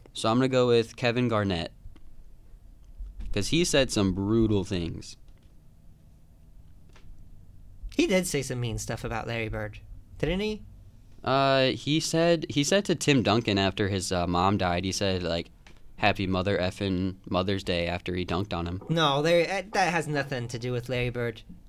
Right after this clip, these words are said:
Speaker 1: It doesn't have
Speaker 2: Larry,
Speaker 1: anything to do with Larry
Speaker 2: Larry Bir-,
Speaker 1: Bird,
Speaker 2: Larry
Speaker 1: but
Speaker 2: Bird would destroy him.
Speaker 1: Well,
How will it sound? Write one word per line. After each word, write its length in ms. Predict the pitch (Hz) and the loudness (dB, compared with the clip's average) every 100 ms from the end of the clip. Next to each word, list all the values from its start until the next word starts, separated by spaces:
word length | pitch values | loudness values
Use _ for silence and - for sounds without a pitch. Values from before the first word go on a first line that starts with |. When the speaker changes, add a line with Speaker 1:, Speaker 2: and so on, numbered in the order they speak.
| - | -10
Speaker 1:
It 100 | - | -4
doesn't 140 | 151 175 | 2 6
have 100 | 127 | 8
Speaker 2:
Larry, 100 | 139 | 8
Speaker 1:
anything 140 | 135 | 8
to 80 | 123 | 8
do 100 | 117 | 6
with 80 | 110 | 6
Larry 100 | 110 | 8
Speaker 2:
Larry 140 | 113 98 | 8 8
Bir-, 60 | |
Speaker 1:
Bird, 280 | 110 180 170 | 8 8 8
Speaker 2:
Larry 200 | 190 226 | 10 10
Speaker 1:
but 60 | 214 | 10
Speaker 2:
Bird 200 | 202 190 | 8 6
would 120 | 180 | 2
destroy 560 | 160 - - 165 151 139 | 2 0 0 4 4 4
him. 280 | 127 120 120 - - - - - - - - - - - - - - - - - - | -2 -6 -8 -16 -20 -20 -20 -20 -20 -20 -20 -20 -20 -20 -20 -20 -20 -20 -20 -20 -6
Speaker 1:
Well, 280 | 220 190 208 | -2 0 -2